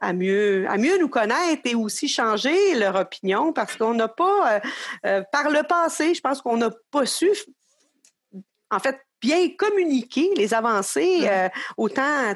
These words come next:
Speaker 1: technologiques que sociales des sociétés minières. Et là, on, nous, à, à l'association, on travaille beaucoup, beaucoup là-dessus.
Speaker 2: En tout cas, pour une agence comme la nôtre qui, qui dessert l'industrie minière,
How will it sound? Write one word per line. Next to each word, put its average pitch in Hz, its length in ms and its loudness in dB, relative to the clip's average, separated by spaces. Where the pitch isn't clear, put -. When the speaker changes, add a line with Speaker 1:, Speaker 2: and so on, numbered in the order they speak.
Speaker 1:
technologiques 202 880 -2
que 185 180 0
sociales 190 540 -4
des 190 140 -2
sociétés 180 400 -6
minières. 190 340 -4
Et 208 60 -2
là, 214 100 0
on, 196 140 -2
nous, 226 220 0
à, 226 60 2
à 190 420 0
l'association, 226 640 -2
on 226 40 -2
travaille 180 300 -2
beaucoup, 180 240 -8
beaucoup 180 220 -8
là-dessus. 175 500 -10
Speaker 2:
En 185 160 0
tout - 80 -18
cas, 214 140 -2
pour 214 160 -2
une 220 100 2
agence 233 400 0
comme 226 140 0
la 214 180 0
nôtre 233 280 0
qui, 208 480 2
qui 202 100 -4
dessert 214 360 2
l'industrie 214 440 -2
minière, 214 340 0